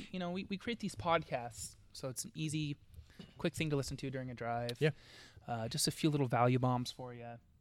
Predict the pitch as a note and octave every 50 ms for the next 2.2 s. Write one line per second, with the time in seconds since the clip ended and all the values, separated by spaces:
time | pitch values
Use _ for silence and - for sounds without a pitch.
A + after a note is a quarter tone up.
0 | _ _ _ - - - B2+ - - - B2 B2 - - - - - - - -
1 | - B2 - C#3 - - D3+ C3+ - _ - E3+ B2 B2 C3 B2 - G#2+ G2 -
2 | - F#2+ -